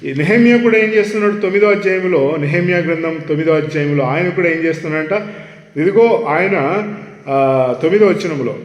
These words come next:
<clears throat> మొదటి వచనం, the book of Nehemiah chapter nine, "ఈ నెల ఇరవై నాలుగో దినమున ఇశ్రాయేలీయులు ఉపవాసముండి గోనె పట్టలు కట్టుకొని తల మీద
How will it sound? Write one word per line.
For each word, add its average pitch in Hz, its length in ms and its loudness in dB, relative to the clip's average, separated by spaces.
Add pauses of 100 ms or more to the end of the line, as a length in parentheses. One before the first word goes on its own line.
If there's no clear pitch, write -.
<clears throat> - 880 -8
మొదటి 175 280 4
వచనం, 131 360 0 (520)
the 123 120 -8
book 156 180 -2
of 156 400 0
Nehemiah 151 440 -2
chapter 139 460 -4
nine, 147 180 -2 (540)
"ఈ 220 220 2
నెల 185 200 2
ఇరవై 156 400 2
నాలుగో 147 540 0
దినమున 147 360 -2
ఇశ్రాయేలీయులు 170 1000 0
ఉపవాసముండి 170 1120 0 (480)
గోనె 185 420 4
పట్టలు 214 560 0
కట్టుకొని 226 800 0
తల 175 320 -2
మీద 202 300 2